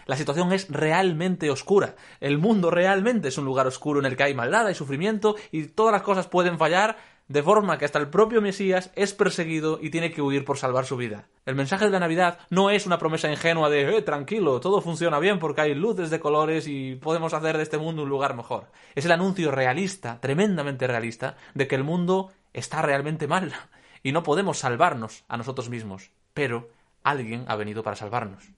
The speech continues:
Eso es lo que se anunció a los pastores. Eso se anunció a María, a Zacarías, a cada uno de las personas a las que se anunció el nacimiento del niño. Y de eso depende el mensaje de la Navidad.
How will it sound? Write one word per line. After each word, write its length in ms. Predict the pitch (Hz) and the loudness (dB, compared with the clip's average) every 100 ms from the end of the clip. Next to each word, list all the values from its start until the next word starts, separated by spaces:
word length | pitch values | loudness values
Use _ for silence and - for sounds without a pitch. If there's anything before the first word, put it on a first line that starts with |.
| - | -8
Eso 180 | 131 123 | -6 -4
es 60 | |
lo 80 | 113 | -8
que 80 | 117 | -6
se 80 | 113 | -6
anunció 320 | 110 104 120 | -6 -2 -2
a 20 | |
los 120 | 107 | -2
pastores. 540 | - - 110 95 - - | -8 -8 -8 -8 -12 -10
Eso 200 | 143 131 | -8 -6
se 100 | - | -6
anunció 340 | 113 107 123 110 | -6 -6 -2 -2
a 40 | |
María, 400 | 104 107 98 - | -2 -4 -6 -8
a 80 | - | -16
Zacarías, 680 | - 113 107 113 98 - - _ _ | -8 -6 -4 -4 -4 -8 -20 _ _
a 180 | 117 117 | -6 0
cada 180 | 127 120 | 2 2
uno 380 | 131 120 104 | 0 -4 -8
de 100 | 104 | -6
las 140 | 120 113 | -6 -4
personas 380 | 117 - 117 117 | -4 -4 -4 -4
a 20 | |
las 100 | 110 | -8
que 80 | 123 | -8
se 120 | 117 | -6
anunció 480 | 110 110 113 110 131 | -4 -4 -6 -2 -2
el 80 | 120 | -2
nacimiento 400 | 113 113 113 117 | -4 -4 -4 -2
del 140 | 113 | -2
niño. 260 | 120 113 95 - - _ | -2 -4 -8 -14 -20 _
Y 100 | - | -6
de 140 | 147 143 | 0 0
eso 160 | 147 127 | 0 -4
depende 340 | 120 135 110 | -4 -4 -4
el 80 | 104 | -6
mensaje 300 | 101 113 110 | -8 -8 -6
de 60 | |
la 80 | 101 | -6
Navidad. 340 | 95 95 98 | -6 -8 -10